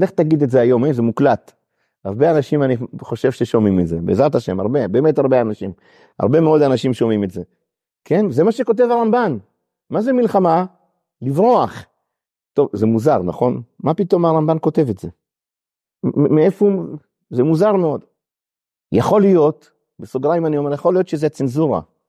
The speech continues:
שהרמב"ן, הוא היה חי תחת שלטון הנוצרים, ואם פתאום אנשים יראו שזה מה שהוא כותב, שכשיש לנו התמודדות מול הגויים, אנחנו צריכים ל-, להתכונן בשלושה דרכים,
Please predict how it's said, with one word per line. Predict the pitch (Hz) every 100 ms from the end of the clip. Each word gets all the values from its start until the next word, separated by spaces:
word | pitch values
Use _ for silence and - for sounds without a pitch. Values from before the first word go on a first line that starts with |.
| _ _ _ _ _
שהרמב"ן, | - 113 123 139 185 170 170 185 202 _ _ _ _ _ _ -
הוא | 123
היה | 147 175 156
חי | 156 160 151 139 _ _ _ _ _ _ _ _ _ - 120 113
תחת | 151 156 156
שלטון | - 131 147 151
הנוצרים, | 131 - 113 101 101 101 _ _ _ _ _ -
ואם | 107 165 180
פתאום | - 196 175
אנשים | 147 139 185 185
יראו | 156 165 208 160 151 202 _
שזה | _ 127 131
מה | 190
שהוא | 170 160
כותב, | 147 - 190 156 151 - _ _ _
שכשיש | 113 - 160
לנו | 175 170
התמודדות | 151 143 135 156 170
מול | 165 170
הגויים, | 147 156 196 185
אנחנו | 143 143 131
צריכים | 143 - 190
ל-, | 175 156
להתכונן | 151 147 - 170 214 160
בשלושה | 151 160 247
דרכים, | 190 190 226 226